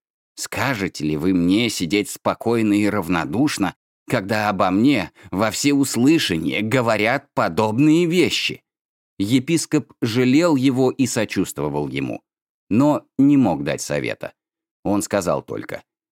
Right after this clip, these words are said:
«Нет, нет, от вас не попросят ничего, что вам огорчительно. Как велит сердце,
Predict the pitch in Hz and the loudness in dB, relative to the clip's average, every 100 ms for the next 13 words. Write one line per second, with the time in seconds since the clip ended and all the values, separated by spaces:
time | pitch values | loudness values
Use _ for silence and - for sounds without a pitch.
0 | _ - 78 80 67 - 82 73 50 - | _ -6 -2 -2 -2 -4 -4 -4 -6 -10
1 | - 69 67 67 69 82 - 120 117 117 | -6 -4 -4 -6 -4 -2 -2 0 2 0
2 | - 90 - 90 95 92 - 101 90 - | -2 -4 -2 -4 -2 -4 -2 -2 0 -4
3 | 69 71 113 117 - 85 71 76 71 - | -4 -2 0 -2 -4 -4 -2 -2 -4 -6
4 | 73 87 - - 73 - - - - _ | -4 -2 -4 -6 -10 -10 -16 -18 -20 _
5 | _ _ _ - 165 - 139 131 101 - | _ _ _ -4 -4 0 2 2 2 -2
6 | - 71 104 113 - 90 | -6 -4 -2 -2 -2 0